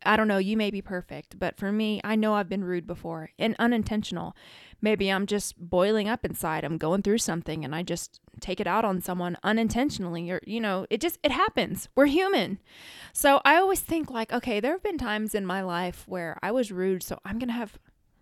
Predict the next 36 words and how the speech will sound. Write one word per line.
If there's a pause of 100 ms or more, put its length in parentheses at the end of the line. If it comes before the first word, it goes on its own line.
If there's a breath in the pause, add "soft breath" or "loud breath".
(140)
a
compassion
on
this
person
and
I'm
not
gonna
match
their
energy. (480 soft breath)
I
refuse
to
match
their
energy. (220 soft breath)
So
I'm
just
very
neutral
and
kind, (420 loud breath)
and
I
don't
take
it
personally. (320 loud breath)
And
I
will
tell
you,